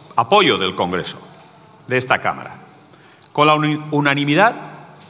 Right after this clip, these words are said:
de todos los grupos, incluida con el voto favorable de la extrema derecha,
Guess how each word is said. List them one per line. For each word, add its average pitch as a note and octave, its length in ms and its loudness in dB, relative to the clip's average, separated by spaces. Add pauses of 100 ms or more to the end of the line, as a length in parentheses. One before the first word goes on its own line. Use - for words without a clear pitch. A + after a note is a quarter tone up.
(380)
de B2 220 2
todos E3+ 380 0
los C#3+ 140 0
grupos, - 540 -2 (720)
incluida D3 580 0 (220)
con A2 160 -2
el A2+ 80 0
voto D3+ 240 -4
favorable D3+ 560 2 (560)
de A#2 160 0
la A2+ 80 4
extrema D3+ 340 2
derecha, C#3+ 380 0